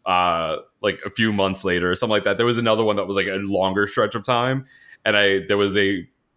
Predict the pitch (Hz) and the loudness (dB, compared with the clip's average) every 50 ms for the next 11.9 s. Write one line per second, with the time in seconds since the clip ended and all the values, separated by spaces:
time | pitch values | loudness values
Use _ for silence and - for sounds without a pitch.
0 | _ _ - 101 95 92 90 92 87 - - 147 - 143 123 117 107 - - 120 | _ _ -2 0 0 2 0 -2 -2 -2 -2 -2 -2 -2 -2 -2 -2 0 2 2
1 | 107 101 95 92 - 110 101 104 98 - 123 120 113 101 95 87 82 101 92 87 | 2 2 0 -2 -4 -4 -4 -4 -4 -2 0 0 0 0 0 0 0 0 -2 -2
2 | 87 104 95 87 87 90 - - 98 92 90 92 95 - - - 104 104 - - | -2 0 0 0 0 -2 -2 -4 -6 -4 -4 -4 -6 -8 -6 -4 -4 -2 -2 -2
3 | 82 80 85 92 104 127 120 98 90 85 85 87 - - 85 80 85 85 85 85 | -4 -4 -4 -2 -2 -2 -2 -2 -6 -8 -8 -8 -8 -10 -14 -12 -10 -8 -8 -8
4 | 85 85 87 - - - _ - - - - - - _ - 101 101 98 95 101 | -8 -10 -12 -14 -18 -18 _ -20 -20 -20 -20 -20 -14 _ -2 0 0 2 2 2
5 | 104 101 - 80 113 139 127 82 64 60 87 - 95 95 92 - - 98 101 - | 2 2 2 2 0 0 0 0 -2 -4 -6 -6 -6 -8 -4 -2 0 0 0 0
6 | - 147 151 165 180 - - _ _ _ _ - - - - - 156 156 143 139 | 0 0 0 -2 -4 -8 -14 _ _ _ _ -4 -2 -2 -2 -2 -4 -4 -4 -6
7 | 131 131 - - - 127 127 127 131 127 131 127 131 131 131 120 110 - 143 127 | -8 -10 -14 -6 -2 -2 -2 0 0 0 0 0 0 0 0 0 0 0 -2 -2
8 | 123 110 107 107 104 95 95 92 95 92 92 92 90 - - - - - - 131 | -2 -2 -4 -2 -2 0 0 0 2 2 2 0 -2 -6 -12 -20 -16 -6 -2 -2
9 | 131 127 135 117 107 147 - 403 247 226 247 190 131 120 117 113 110 113 - - | 0 0 -2 -2 0 -2 0 0 0 2 2 2 2 4 4 4 4 2 0 0
10 | 151 151 151 156 139 104 95 85 85 90 87 90 92 95 87 87 82 78 73 78 | 2 2 4 2 2 0 -2 -2 0 0 2 2 2 0 0 -2 -4 -6 -6 -6
11 | 78 82 - - - 73 71 - - - - - - - - - - | -6 -8 -8 -6 -6 -4 -2 -2 -4 -6 -8 -16 -18 -10 -6 -6 -6